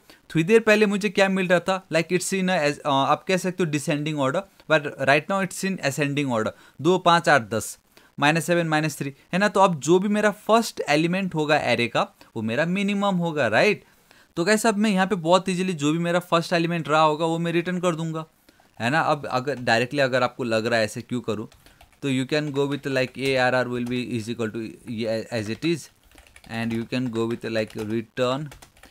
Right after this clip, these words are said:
A R R of like, uh, जो भी इसका इंडेक्स नंबर ज़ीरो होगा, you know, control S से। अगर आप सिर्फ इतना भी रिटर्न कर देते हो, इसको मैं क्लीन करता हूँ, फिर से मैं इसको रन करता हूँ, तो आप देखोगे, uh,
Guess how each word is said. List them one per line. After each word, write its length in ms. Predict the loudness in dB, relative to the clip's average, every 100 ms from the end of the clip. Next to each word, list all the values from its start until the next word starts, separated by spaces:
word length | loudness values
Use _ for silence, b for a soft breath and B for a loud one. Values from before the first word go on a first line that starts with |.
| b b
A 120 | -2 0
R 100 | 2 0
R 180 | -2 -2 -4
of 200 | -4 -4
like, 260 | -4 -4 -4
uh, 500 | -4 -4 -10 -10 -10
जो 180 | -4 -4
भी 60 | -4
इसका 200 | -2 -2
इंडेक्स 280 | -2 -4
नंबर 200 | -4 -4
ज़ीरो 220 | -6 -8 -8
होगा, 260 | -10 -14 -16 _ _ -8
you 80 | -8
know, 80 | -10 b b b -8
control 280 | -4 -2 -2
S 80 |
से। 140 | -2 -4
अगर 200 | -2 -2
आप 80 | -2
सिर्फ 200 | -6 -8
इतना 240 | -6 -6
भी 120 | -4
रिटर्न 300 | -6 -6 -8
कर 220 | -4 -4 -4
देते 240 | -6 -6
हो, 140 | -8 -12 _ b b
इसको 220 | -16 -8 -6
मैं 120 | -6 -6
क्लीन 200 | -6 -4
करता 300 | -6 -6 -8
हूँ, 100 | -6
फिर 120 | -8
से 140 | -6 -8
मैं 60 |
इसको 240 | -8 -8 -6
रन 160 | -6
करता 260 | -6 -8 -4
हूँ, 60 |
तो 60 | -2
आप 80 | 0
देखोगे, 500 | -2 -2 0 0 0
uh, 260 | 0 0